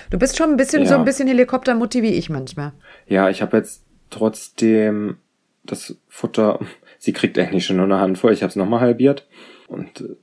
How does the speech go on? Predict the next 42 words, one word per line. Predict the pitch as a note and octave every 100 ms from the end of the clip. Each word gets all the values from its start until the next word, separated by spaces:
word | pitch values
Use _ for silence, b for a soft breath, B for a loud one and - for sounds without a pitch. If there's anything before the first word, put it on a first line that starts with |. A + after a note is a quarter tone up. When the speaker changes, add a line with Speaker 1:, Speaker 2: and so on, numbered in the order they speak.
| _ -
Speaker 2:
die | - F#2+
Wiesen | G2 G2+ G2+
werden | F#2 F#2
ja | F2
auch | -
immer | - A2+ G2+
weniger, | G#2+ G#2 G2+
von | - F#2
daher | F2+ F2+ F2+ - _ _ _ _ _ _ _ -
nimmt | G#2+ A2
sie | - G#2
grad | F#2 F#2 -
noch | F#2
ein | F#2
bisschen | - -
ab, | -
weil | F2+
sie | E3+
ist | E2+ -
ja | D#2
erst | - - -
so | G#2+ A#2+
spät | - - E2+ E2+
mit | E2+
dem | E2+
Fohlen | E2+ E2+ F2+
dran. | F2 F2+ G#2 - B B -
Theoretisch | G#2+ G2 F#2+ G#2
könnte | - F#2+ F#2
ich | -
die |
jetzt | G2+ F2+ -
sogar | G2 F#2+
noch | F#2 F#2+
mal | G2
voll | F2+ G#2 G2+
ins | F#2
Training | - G2 A2
nehmen | G#2+ G#2 G2+
und | F#2
eindecken | F2+ G#2 G#2 - G#2 G#2 G#2 F#2+
und | G2 F#2